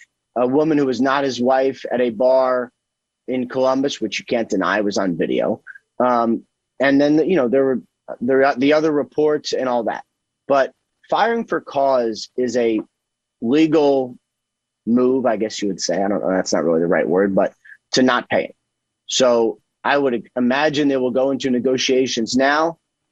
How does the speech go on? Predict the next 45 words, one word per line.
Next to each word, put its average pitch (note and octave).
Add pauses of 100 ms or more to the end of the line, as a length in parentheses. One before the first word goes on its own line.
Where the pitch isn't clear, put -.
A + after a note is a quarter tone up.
(120)
to -
come C#3+
up C3
with B2
some C#3
sort C3+
of A#2+
settlement D#3
where C3
he C3+
will B2+
leave C3+
with A#2+
a A2+
certain C3+
amount B2
of B2
money C#3+
that A#2+
will A2+ (520)
probably C#3
be D3
less C3+
than C3+
he C3
was B2+
originally B2
scheduled A2+
to G#2+
get F2+
paid. A#2 (540)
But D3 (480)
if D3+
you're D#3+
wondering A3+
about D3
the B2
timing, F3+
which B2
I D3
think D3
everyone C#3
was A2
wondering C3
about, G2